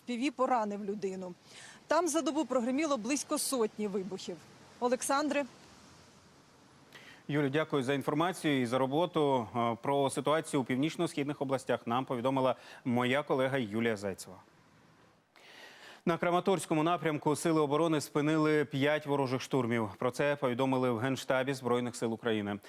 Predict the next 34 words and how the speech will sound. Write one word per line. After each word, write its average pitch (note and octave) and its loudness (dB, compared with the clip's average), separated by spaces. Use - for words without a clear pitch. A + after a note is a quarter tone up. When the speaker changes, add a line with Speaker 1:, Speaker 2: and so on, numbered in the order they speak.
Speaker 2:
Окупаційні D3+ 0
війська E3 0
намагаються C3 0
просуватися C#3 0
у B2 -6
бік B2 -4
Ступочок C#3+ -2
та A#2 2
Білої B2+ 0
гори. C3 0
Там D3 0
тримає C#3 0
оборону B2+ 2
серед B2 -2
інших C3 -2
п'ята A#2+ 0
окрема A#2+ -2
штурмова A#2+ 0
бригада. B2 0
Більше C#3 0
про A2 -2
ситуацію C3 -2
на A2 0
цьому C3 -2
відтинку B2+ -2
в G#2 -4
нашому C3+ -2
ефірі C3 0
розповів A2+ -2
командир C#3 0
розвідувального B2+ -2
батальйону A#2 -2
цієї G2 -4
бригади A2 0